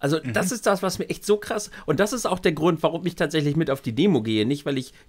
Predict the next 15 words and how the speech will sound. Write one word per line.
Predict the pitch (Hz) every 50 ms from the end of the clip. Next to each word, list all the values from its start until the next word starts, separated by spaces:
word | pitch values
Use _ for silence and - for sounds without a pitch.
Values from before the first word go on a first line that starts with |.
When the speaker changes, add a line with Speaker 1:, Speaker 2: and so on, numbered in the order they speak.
| - -
Speaker 1:
auch, | - 127 131 131 147 139 -
weil | 131 123 127
ich | 123 -
unbedingt | 160 143 127 127 113 -
diesen | 120 117 117
Artikel | 107 107 - 196 208 208 190
verhindern | 165 - 139 131 127 123 120 113
will, | 117 123
aber | 123 135 143
weil | 156 160 160
ich | 190 - -
einfach | 160 - 135
das | - 147 131 -
Gefühl | - 120 - - - 240 269 349 311
hab, | 160 127 -